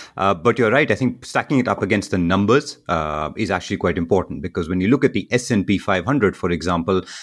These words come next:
um, since the early January peak, it's down about thirteen and a half percent. Um, a-, and that's still obviously a sizable number,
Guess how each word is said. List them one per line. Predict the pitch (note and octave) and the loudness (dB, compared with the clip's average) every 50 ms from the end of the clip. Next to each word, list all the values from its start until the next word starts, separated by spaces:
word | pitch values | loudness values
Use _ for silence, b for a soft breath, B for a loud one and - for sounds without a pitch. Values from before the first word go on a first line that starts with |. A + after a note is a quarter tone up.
| B B B | B B B
um, | - A2+ A2+ G#2+ - - _ | 0 2 2 0 0 -4 _
since | - - A#3 A3+ A3 - - - - _ _ _ _ | 0 2 2 2 2 -2 -6 -10 -12 _ _ _ _
the | C#3 A#2+ B2 B2 | -2 -2 0 4
early | D#3+ E3 D#3+ D3+ C#3+ B2+ | 6 6 6 6 6 4
January | G2+ A#2+ G#2+ G2+ G2 F#2 F2+ F2+ | 4 2 0 2 2 2 2 2
peak, | E2+ - - C3+ A#2 F#2+ - | 2 4 4 4 4 4 2
it's | - F#2 - - | -2 -2 -2 -2
down | - G2 F#2+ G#2+ G#2+ | 0 0 2 2 2
about | F#2+ F#2+ F#2 F2 - | 2 2 2 0 2
thirteen | - - G#2 F#2+ - G2 F2+ F2 | 2 2 2 2 2 0 -2 0
and | F2 E2+ | -2 -2
a | D#2 | -4
half | D#2+ E2 - - _ | -4 -6 -6 -6 _
percent. | F#2+ - - A2 F2 - - - b b b b b b b b - | -8 -2 0 0 0 0 -4 -14 b b b b b b b b -10
Um, | D#2 D2 D2 D2 - - | -8 -8 -8 -10 -10 -10
a-, | - - | -10 -8
and | - G#2+ G2+ G2+ | -6 -6 -2 0
that's | C3+ C3+ C3+ - | 0 0 0 -2
still | - - C3+ A#2+ G2+ - - - | 0 2 2 2 2 0 -2 -4
obviously | G2+ D#2+ E2+ - G2 | -4 -4 -2 -2 -4
a | E2 | -4
sizable | - - G2 F#2+ F#2 F#2 E2+ E2 D#2+ | -2 -2 -2 -2 -2 -2 -2 -2 -4
number, | E2 G2+ C#3+ D#3 B2+ F#2 F2 D#2+ D#2+ | -2 0 2 2 4 4 2 2 0